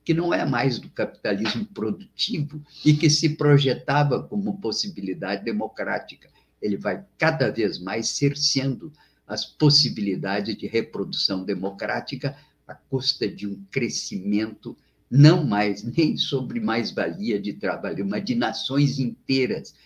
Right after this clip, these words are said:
que é o papel, que é o papel absolutamente destrutivo desse capital financeiro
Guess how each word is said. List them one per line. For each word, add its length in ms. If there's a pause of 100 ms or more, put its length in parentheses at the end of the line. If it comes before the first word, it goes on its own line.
(140)
que 80
é 60
o 140
papel, 680 (400)
que 80
é 20
o 140
papel 600 (240)
absolutamente 1300
destrutivo 1000
desse 600
capital 640
financeiro 680